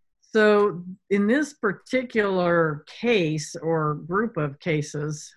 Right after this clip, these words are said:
group of farms, cattle were handled by the people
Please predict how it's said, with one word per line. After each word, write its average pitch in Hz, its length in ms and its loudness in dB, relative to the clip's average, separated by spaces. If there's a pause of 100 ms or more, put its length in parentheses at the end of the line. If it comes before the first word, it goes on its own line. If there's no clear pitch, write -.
(180)
group 185 220 -6
of 156 140 -6
farms, 151 600 -4 (840)
cattle 247 300 2
were 208 160 2
handled 180 640 0
by 180 380 2
the 185 120 -2
people 156 840 -4